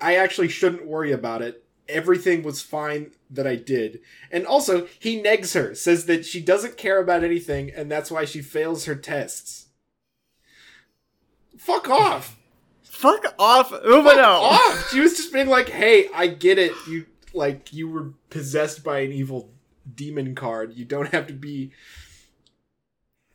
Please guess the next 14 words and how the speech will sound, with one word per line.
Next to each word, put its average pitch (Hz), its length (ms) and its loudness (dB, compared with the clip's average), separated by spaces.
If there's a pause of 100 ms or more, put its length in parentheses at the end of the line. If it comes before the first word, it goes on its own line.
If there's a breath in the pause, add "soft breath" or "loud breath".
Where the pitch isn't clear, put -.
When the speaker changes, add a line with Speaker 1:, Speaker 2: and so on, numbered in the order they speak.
Speaker 1:
you 151 380 -8 (960)
don't 165 280 -4
have 156 260 -2
to 143 120 -10
feel 143 240 -6
bad 139 400 -2
about 120 320 -10
being 131 240 -8
possessed." 117 500 -10
And 131 80 -16
he 135 80 -4
was 131 120 -6
like, 127 220 -4
"Good, 143 420 -2